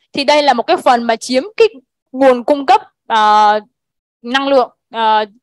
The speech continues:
quan trọng mà trong cái khẩu phần ăn hàng ngày. Ờ, họ,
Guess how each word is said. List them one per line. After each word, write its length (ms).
quan 200
trọng 260
mà 100
trong 220
cái 100
khẩu 180
phần 140
ăn 160
hàng 200
ngày. 260
Ờ, 240
họ, 260